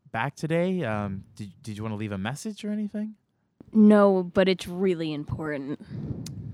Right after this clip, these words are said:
Speaker 1: Um, yeah, I, I understand. Um, maybe check back tomorrow?
Speaker 2: Did she say what she was going to do at the archives?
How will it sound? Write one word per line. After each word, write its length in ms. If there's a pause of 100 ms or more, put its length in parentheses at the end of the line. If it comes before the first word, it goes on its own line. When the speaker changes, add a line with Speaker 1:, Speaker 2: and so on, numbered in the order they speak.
(160)
Speaker 1:
Um, 420 (120)
yeah, 280
I, 220
I 40
understand. 520
Um, 240 (560)
maybe 220
check 320
back 240
tomorrow? 520 (2000)
Speaker 2:
Did 160
she 120
say 220
what 160
she 140
was 160
going 300
to 120
do 600
at 200
the 100
archives? 840